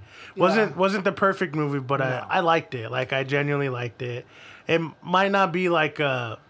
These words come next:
Speaker 1: I'll come back to it and rewatch it again.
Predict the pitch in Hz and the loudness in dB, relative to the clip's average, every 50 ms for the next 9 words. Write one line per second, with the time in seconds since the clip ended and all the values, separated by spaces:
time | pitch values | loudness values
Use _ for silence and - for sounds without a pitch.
0 | - - _ _ _ _ _ _ _ _ _ _ _ _ _ _ _ _ _ _ | -20 -20 _ _ _ _ _ _ _ _ _ _ _ _ _ _ _ _ _ _
1 | - 143 147 156 147 - 170 151 143 135 139 135 139 139 - - 143 139 143 143 | 0 2 2 2 2 2 0 0 0 2 2 2 2 0 0 -4 -2 -2 0 0
2 | 135 139 135 131 123 117 120 131 127 - 147 139 147 139 139 151 151 151 147 151 | 0 -2 -2 -2 -2 -2 -4 -4 -4 -4 -4 -6 -4 -4 -2 -2 -2 -2 -4 -6
3 | 143 | -8